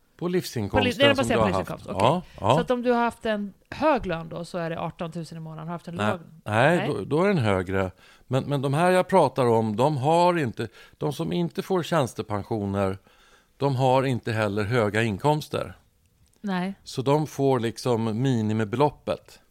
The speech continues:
Speaker 2: Och minimibeloppet är?
Speaker 1: Arton tusen i
Speaker 2: Arton tusen
Speaker 1: månaden.
Speaker 2: i månaden.
Speaker 1: Mm. Och, och
Speaker 2: Före skatt.
Speaker 1: Ja, om du har jobbat i Sverige hela ditt liv.
Speaker 2: Ja. Det är minimibeloppet. Men det låter inte så lite, eller?
Speaker 1: Ja,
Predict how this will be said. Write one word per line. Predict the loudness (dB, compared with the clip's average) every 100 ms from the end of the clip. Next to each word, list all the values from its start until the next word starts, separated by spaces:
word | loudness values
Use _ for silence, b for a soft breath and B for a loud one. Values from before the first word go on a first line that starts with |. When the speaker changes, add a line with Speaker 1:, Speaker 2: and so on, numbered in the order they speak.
| _ _
Speaker 2:
Och | -4
minimibeloppet | -2 0 -2 -4 -4 -6 -6
är? | -6 -6 -8 -6
Speaker 1:
Arton | -6 -4 -6
tusen | -4
i | -4
Speaker 2:
Arton | -2
tusen | -4
Speaker 1:
månaden. | -2 -4 -4 -10
Speaker 2:
i |
månaden. | -12 -18 -20 -14
Speaker 1:
Mm. | -10 -10 -14 b b b b b -18
Och, | -18 -18 _
och | -4
Speaker 2:
Före | -4 -2
skatt. | -8 -14 -16 -20 -20 _ _
Speaker 1:
Ja, | -6 -4 -6 -10 _
om | -2 0 0 0
du |
har | 2 2
jobbat | 2 0 -4
i | -6
Sverige | -6 -2 0 0 -4
hela | -6 -6 -6
ditt | -8
liv. | -10 -10 -12
Speaker 2:
Ja. | -16 -20 b b
Det | -6 -2
är | -2
minimibeloppet. | -4 -8 -8 -10 -8 -12 -12 -18
Men | -12 -8
det |
låter | -6 -6 -10
inte | -10
så | -8 -8
lite, | -8 -12 -14 -12
eller? | -8 -8 -10 -20 _ _ _ b b _ -20 -20 -12
Speaker 1:
Ja, | -10 -8 -8 -8 -10